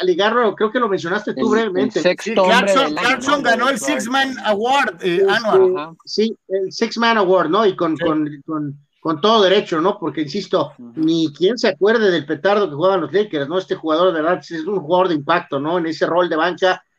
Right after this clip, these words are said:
Speaker 1: con ofensiva instantánea, ¿no? Lo hemos visto en
Speaker 2: Sí.
Speaker 1: estos últimos
Speaker 2: Sí.
Speaker 1: juegos del playoff y sobre todo en el cierre cuando Mitchell estuvo lesionado, ¿no? Bueno, eh, ya, Carlos, hablando más de los scores, ya dejando a un lado a Siakam,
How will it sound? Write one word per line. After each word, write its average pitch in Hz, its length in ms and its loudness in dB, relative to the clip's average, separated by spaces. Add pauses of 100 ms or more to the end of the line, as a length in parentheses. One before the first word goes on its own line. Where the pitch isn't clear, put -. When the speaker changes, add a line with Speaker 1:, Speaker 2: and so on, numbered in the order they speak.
(100)
Speaker 1:
con 160 200 0
ofensiva 160 440 0
instantánea, 160 640 0
¿no? 175 140 0
Lo 180 100 2
hemos 175 200 0
visto 170 260 -4
en - 60 0
Speaker 2:
Sí. 175 60 -2
Speaker 1:
estos - 200 -10
últimos 156 320 -4
Speaker 2:
Sí. 127 80 -8
Speaker 1:
juegos 170 180 -4
del 139 140 -6
playoff 165 360 2 (420)
y 143 160 -2
sobre 151 240 2
todo 208 160 4
en 196 60 2
el 151 100 -2
cierre 202 360 4
cuando 160 220 -2
Mitchell 185 280 0
estuvo 185 280 2
lesionado, 139 480 -2
¿no? 165 180 -2 (280)
Bueno, 180 420 2
eh, 170 560 0 (240)
ya, 208 220 0
Carlos, 233 320 2
hablando 220 340 2
más 214 200 2
de 214 80 -2
los 196 220 0
scores, 214 460 0
ya 202 160 2
dejando 196 300 0
a 196 40 2
un 190 60 2
lado 196 200 2
a 185 60 0
Siakam, 214 540 -2